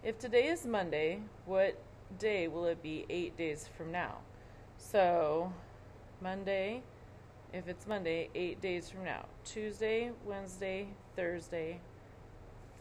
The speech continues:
Friday, Saturday, Sunday, Monday, Tuesday,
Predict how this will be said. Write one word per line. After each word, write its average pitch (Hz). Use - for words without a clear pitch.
Friday, 165
Saturday, 175
Sunday, 156
Monday, 175
Tuesday, 160